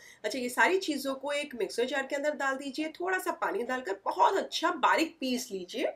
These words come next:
इस तरीके से और इसे side पर रखिए। ये जो धोई हुई के chicken है, इसमें अब ये सारा mixture डाल दीजिए। अच्छे से जो भी mixer jar के अंदर लगा हो वो भी निकाल कर डाल दीजिएगा। अब इसमें डाल दीजिए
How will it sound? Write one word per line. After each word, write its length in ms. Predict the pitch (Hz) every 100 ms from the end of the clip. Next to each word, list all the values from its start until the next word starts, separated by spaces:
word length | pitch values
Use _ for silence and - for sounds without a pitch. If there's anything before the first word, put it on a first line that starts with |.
| -
इस 220 | 269 254 -
तरीके 400 | 190 156 - 147
से 220 | - -
और 180 | 622 -
इसे 220 | 392 339
side 380 | - - 233 -
पर 140 | 240
रखिए। 420 | 240 240 - 285 622 - _ _ _
ये 80 | 202
जो 100 | 254
धोई 320 | - - -
हुई 240 | 370 349 330
के 280 | - 220
chicken 380 | 214 - - 370 508
है, 160 | 415
इसमें 300 | - 196 254 269
अब 100 | 262
ये 140 | 269
सारा 300 | 262 196 214
mixture 420 | 294 214 - 262 262
डाल 220 | 262 247
दीजिए। 560 | 247 247 208 247 370 - -
अच्छे 280 | 214 - 247
से 100 | 285
जो 160 | 226
भी 100 | 233
mixer 260 | 277 - 262
jar 220 | 254 240
के 60 | 254
अंदर 160 | 247 262
लगा 260 | 247 226
हो 100 | 302
वो 180 | 294 202
भी 120 | 269
निकाल 300 | 277 254 233
कर 140 | 226 254
डाल 200 | 240 233
दीजिएगा। 560 | 240 220 247 247 262
अब 300 | 302 - 226
इसमें 200 | 269 302
डाल 180 | 277 240
दीजिए 380 | 240 240 240 330